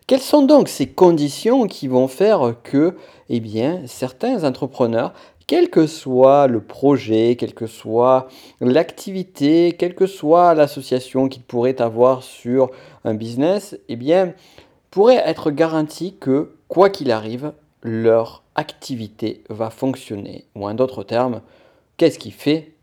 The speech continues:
véritablement un entrepreneur ? Eh bien, tout d'abord, avant toute chose, je vous souhaite la bienvenue sur ce podcast Business de la connaissance. Et oui, ça faisait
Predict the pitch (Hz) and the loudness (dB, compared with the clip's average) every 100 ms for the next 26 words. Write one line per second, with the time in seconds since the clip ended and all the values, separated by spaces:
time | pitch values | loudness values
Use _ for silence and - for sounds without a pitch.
0 | _ 117 113 110 104 98 120 139 139 _ | _ -4 -4 -2 -6 -2 -4 -4 -8 _
1 | _ _ 127 135 - 117 123 123 - - | _ _ 2 2 0 0 0 0 -4 -10
2 | - 107 101 - _ _ _ - _ - | -6 -6 -6 -16 _ _ _ -20 _ -2
3 | 175 262 208 - _ 135 123 123 254 131 | 4 4 2 -6 _ -12 -10 0 8 8
4 | 117 180 123 - _ - 107 127 156 - | 8 2 0 -14 _ -18 -6 -4 -4 -8
5 | - - 147 135 104 107 107 147 175 151 | -20 0 0 0 -6 -18 -2 6 6 6
6 | 135 - 147 139 117 107 110 139 147 117 | -6 2 4 4 4 2 2 4 4 2
7 | 110 110 123 123 127 120 - 127 120 - | -2 -2 -4 -2 -2 -2 -2 -2 -2 0
8 | 117 - 113 117 120 113 107 113 190 175 | 0 2 2 2 0 -8 -8 -4 -4 -2
9 | 151 165 123 113 117 170 131 - 110 139 | 2 2 4 0 0 -2 -2 -4 -8 -8
10 | 104 113 120 - - 98 - 117 143 | -14 -14 -16 -14 -18 -18 -18 -10 -10